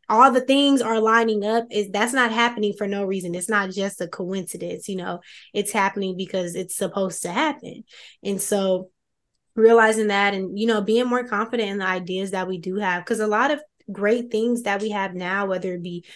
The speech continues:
great events, great workshops, great people, great organizations, they came from an idea. And, you know, sometimes that idea,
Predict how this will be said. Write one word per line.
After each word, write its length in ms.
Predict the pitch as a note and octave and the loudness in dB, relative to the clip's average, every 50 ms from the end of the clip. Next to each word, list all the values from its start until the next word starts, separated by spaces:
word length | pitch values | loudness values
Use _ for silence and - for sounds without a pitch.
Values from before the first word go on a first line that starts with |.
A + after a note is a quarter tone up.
| - - - _ - | -20 -20 -20 _ -8
great 260 | G3 G3+ G3 G#3 G3+ G3+ | -4 -2 0 0 0 0
events, 640 | F#3 E3+ F#3+ G3 G#3 G#3 G#3 G3 G3+ - - - - F#3+ | -2 -4 -4 -4 -2 -2 -2 -4 -4 -6 -8 -8 -8 -6
great 280 | F#3 F#3+ F#3+ F#3+ F#3+ F#3+ | -4 -2 -2 -2 -2 -2
workshops, 1000 | F#3 F#3+ G3+ G#3 G3+ - - - G#3+ G3 F#3+ F#3+ F#3 F#3 F3+ F3+ - - - G3 | -2 0 0 0 0 -2 -2 -2 0 2 2 4 2 2 0 -2 -8 -12 -12 -8
great 400 | F3+ G3 F#3+ F#3+ F#3 F#3 F#3 - | -4 -2 -2 -2 -2 -2 -6 -10
people, 580 | - A#3 A3 A3 - - G#3+ G#3 G#3 G3+ G3+ | -8 -8 -8 -6 0 2 4 4 4 4 2
great 300 | G3 - G3 F#3+ F#3 - | 0 -2 -2 -4 -2 -2
organizations, 1000 | F#3 F#3+ F#3 F#3 F3+ F3+ F3 E3+ F#3 F#3 G3 F#3+ - - G3+ F#3+ F#3+ F#3+ F3+ - _ - - _ _ - | -4 -4 -4 -6 -8 -8 -8 -6 -4 -4 -4 -4 -4 -6 -6 -4 -6 -6 -8 -12 _ -20 -20 _ _ 0
they 220 | G3+ A3 B3 A#3+ | 4 4 4 4
came 440 | A#3+ - B3 B3 C4 C4 C4 A#3+ A#3 | 2 0 0 0 2 2 0 0 -2
from 520 | A#3+ - - G#3+ A3 A#3 A3+ G#3+ G3+ F#3 | -6 -4 0 2 2 4 4 2 0 -2
an 200 | - F#3+ G3 F#3 | -4 -6 -6 -4
idea. 720 | - F#3 F3+ F3+ F3 F3 E3+ F#3+ G3+ G3 F3 - - G3 - _ - - - - - _ _ - | -4 -2 -4 -4 -6 -6 -4 -2 -2 -2 -2 -4 -8 -12 -16 _ -20 -20 -20 -20 -20 _ _ -10
And, 580 | F#3 G3 F#3+ F#3 F3+ F3+ F3 F3 F3 F3+ G3+ - - _ _ | -8 -6 -4 -4 -4 -4 -4 -4 -6 -6 -8 -10 -14 _ _
you 160 | - G#3+ A#3 | -2 0 0
know, 160 | A#3 A3+ G#3+ | 2 2 0
sometimes 680 | G#3+ - - B3 C#4+ D4 - E4 D4+ D4+ D4+ D4+ C#4 B3+ | 0 0 0 0 0 0 0 0 2 2 2 2 2 0
that 120 | C4 C4 | 2 2
idea, 600 | C4 B3+ B3+ A3+ A3 B3 B3+ C4 C4+ C4 C4+ B3+ | 4 4 2 2 0 2 2 2 2 2 0 -2